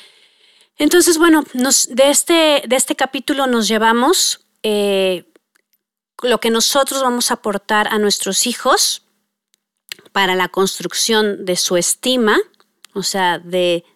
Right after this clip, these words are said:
de su propio quererse. Y, y recuerden esta parte, ¿no? Que, que también la forma en que nosotros nos queramos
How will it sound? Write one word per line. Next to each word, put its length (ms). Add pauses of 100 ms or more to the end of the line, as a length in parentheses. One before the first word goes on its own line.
(200)
de 140
su 180
propio 400
quererse. 680 (760)
Y, 640
y 120
recuerden 600
esta 280
parte, 420
¿no? 360 (260)
Que, 560 (1200)
que 120
también 640 (160)
la 160
forma 340
en 40
que 120
nosotros 840
nos 460
queramos 760